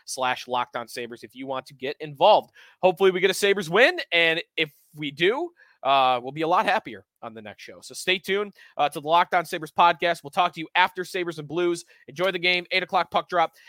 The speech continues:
and we'll talk to you afterwards. And in the meantime, again, be sure to check out Locked On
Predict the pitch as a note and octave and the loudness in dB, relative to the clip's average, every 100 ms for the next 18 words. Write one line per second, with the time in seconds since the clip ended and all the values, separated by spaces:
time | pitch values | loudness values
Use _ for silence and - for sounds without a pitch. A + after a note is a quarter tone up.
0 | - C#3+ D3 C#3 D#3+ D3+ D3 C3+ C#3+ - | -4 -2 -2 -2 -4 -4 -4 -4 -4 -4
1 | C#3+ C#3 C#3+ - C#3+ F#3+ F#3+ E3 A#3+ C#4+ | -6 -6 -6 -6 -4 -4 -4 -4 -6 -4
2 | F#3+ C#3 D#3 A3+ _ _ C3 F3 G3+ G3+ | 0 2 0 -6 _ _ -2 0 0 -4
3 | E3+ F#3 E3 G3 F3+ F3 F3 - _ - | -8 -6 -4 -4 0 2 0 -4 _ -6
4 | C3 E3+ F#3+ - F3 E3+ E3+ | 4 4 4 0 2 2 0